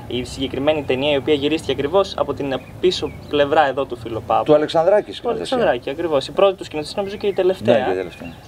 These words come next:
Speaker 1: Ε, στην οποία φαίνεται εκεί πέρα ένας ο οποίος τρέχει με κάτι παιδιά μαζί τρελός, ο οποίος, ο τρελός του χωριού εντός εισαγωγικών, που είχε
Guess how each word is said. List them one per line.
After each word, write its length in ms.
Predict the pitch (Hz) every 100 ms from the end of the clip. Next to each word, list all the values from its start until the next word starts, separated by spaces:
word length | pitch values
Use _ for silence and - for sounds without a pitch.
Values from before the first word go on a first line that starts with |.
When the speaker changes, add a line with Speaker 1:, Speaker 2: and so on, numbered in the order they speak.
| - 170
Speaker 1:
Ε, 520 | 175 170 170 170 165
στην 200 | 165 175
οποία 280 | 156 147 233
φαίνεται 480 | 233 - 220 165 131
εκεί 140 | 135 131
πέρα 260 | - 131 123
ένας 460 | 123 117 - - 123
ο 40 |
οποίος 680 | 123 131 127 120 - - - - -
τρέχει 340 | - 143 139 139
με 80 | 127
κάτι 220 | 139 131
παιδιά 340 | 135 123 143
μαζί 240 | 127 123 135
τρελός, 360 | 131 123 202
ο 60 | -
οποίος, 420 | 160 202 226 240 - - -
ο 80 | 139
τρελός 320 | 131 131 143
του 80 | 139
χωριού 240 | 131 127
εντός 160 | 135 127
εισαγωγικών, 500 | 127 117 110 185 214
που 100 | -
είχε 180 | 220